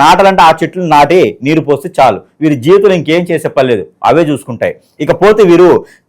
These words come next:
తినకూడనటువంటి వస్తువు, పొట్లకాయలు తినకూడదు జీవితంలో. పొట్లకాయని అసలు టచ్ చేయకూడదు, టచ్ చేసినా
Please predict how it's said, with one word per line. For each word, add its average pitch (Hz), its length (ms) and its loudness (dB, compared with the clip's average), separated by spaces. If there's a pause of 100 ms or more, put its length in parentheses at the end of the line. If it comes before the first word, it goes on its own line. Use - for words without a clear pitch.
తినకూడనటువంటి 220 1080 2
వస్తువు, 131 400 -2 (400)
పొట్లకాయలు 220 640 2
తినకూడదు 165 380 0
జీవితంలో. 131 400 -4 (680)
పొట్లకాయని 202 540 2
అసలు 208 200 -4
టచ్ 151 240 2
చేయకూడదు, 196 380 2 (320)
టచ్ 165 240 0
చేసినా 208 240 2